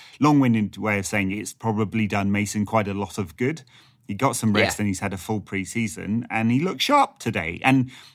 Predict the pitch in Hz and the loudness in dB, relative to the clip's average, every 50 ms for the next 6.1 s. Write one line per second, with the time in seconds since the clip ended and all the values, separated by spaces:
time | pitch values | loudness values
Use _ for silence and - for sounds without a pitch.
0 | _ _ - 127 127 131 131 113 - 131 135 123 - - 147 160 160 131 117 120 | _ _ 2 4 4 4 4 2 2 2 2 2 0 -2 0 2 2 4 4 6
1 | 151 180 190 190 175 - - - 175 170 147 113 95 92 92 90 - _ _ _ | 6 4 4 2 0 -2 -2 0 0 2 2 2 2 0 -2 -6 -8 _ _ _
2 | _ _ _ _ _ _ _ _ _ _ _ _ - 123 131 131 127 135 147 143 | _ _ _ _ _ _ _ _ _ _ _ _ 0 2 4 6 6 4 4 4
3 | 147 139 - - 139 123 117 123 127 123 117 117 110 101 123 127 117 98 92 87 | 2 0 0 0 2 2 2 2 2 2 2 2 0 2 2 2 2 2 0 -4
4 | - - 110 104 - 110 113 120 127 131 127 127 113 98 - 123 113 107 98 92 | -4 -4 -6 -4 -2 0 2 4 4 6 4 4 2 2 0 0 0 2 0 -2
5 | 92 - - 135 131 - - - 90 78 76 101 104 104 98 90 85 80 80 - | -4 -2 0 0 0 0 -2 -4 -8 -8 -6 -4 -4 -4 -4 -4 -6 -10 -12 -14
6 | - | -16